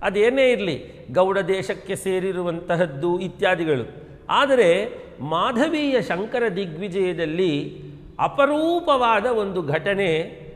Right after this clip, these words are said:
ನಮಗೆ ಶ್ರೀ ಗೌಡಪಾದರ ವಿಷಯದಲ್ಲಿ ಸಿಗತ್ತೆ.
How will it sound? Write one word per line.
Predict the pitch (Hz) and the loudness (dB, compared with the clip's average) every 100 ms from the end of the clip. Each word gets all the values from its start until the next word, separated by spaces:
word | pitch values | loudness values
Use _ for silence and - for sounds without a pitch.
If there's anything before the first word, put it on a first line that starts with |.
| - | -10
ನಮಗೆ | 151 185 170 175 160 151 - - - - - - - - | -6 -4 -2 0 0 -2 -6 -16 -18 -18 -18 -18 -18 -10
ಶ್ರೀ | 170 208 185 143 - - - - - 113 | -6 -4 -2 -6 -10 -18 -20 -20 -16 -4
ಗೌಡಪಾದರ | 160 226 285 285 233 220 208 196 | 0 4 4 6 4 4 2 -2
ವಿಷಯದಲ್ಲಿ | 170 160 196 185 165 160 208 | -4 -4 -4 -2 -2 -4 -4
ಸಿಗತ್ತೆ. | 185 151 143 - | -4 -4 -6 -10